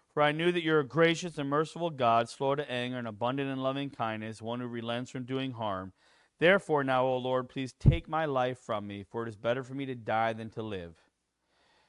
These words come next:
Verse four, then the Lord said, "Is it right for you to be angry?" Verse five, so Jonah went out of the city and sat on the east side of the city. I'll stop us right there.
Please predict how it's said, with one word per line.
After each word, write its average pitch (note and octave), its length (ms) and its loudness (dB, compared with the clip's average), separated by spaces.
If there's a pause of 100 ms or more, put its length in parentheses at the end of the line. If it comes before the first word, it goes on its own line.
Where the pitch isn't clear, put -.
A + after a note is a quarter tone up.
(280)
Verse D3+ 280 0
four, C#3 320 0
then B2+ 140 -6
the B2+ 100 -6
Lord C#3+ 340 2
said, C3 420 -2
"Is B2+ 220 -6
it A#2+ 100 -6
right B2+ 480 -2
for E3 100 -10
you D#3 240 -8
to C#3+ 80 -10
be C#3 260 -8
angry?" G2 560 -10 (1040)
Verse C#3+ 260 0
five, C3 400 4
so B2 140 -8
Jonah C#3 360 -4
went C3+ 340 -4
out B2+ 160 0
of C3 80 -6
the C3+ 80 -6
city A2 560 -6 (340)
and A2 100 -12
sat B2 380 0
on A#2 140 -6
the A#2 80 -10 (100)
east A#2+ 200 -8
side A2+ 220 -2
of A2 60 -8
the A2+ 80 -12
city. F#2+ 480 -10 (480)
I'll A#2+ 180 -4
stop D3 300 0
us C3 180 -10
right C#3 280 -4
there. G#2+ 380 -4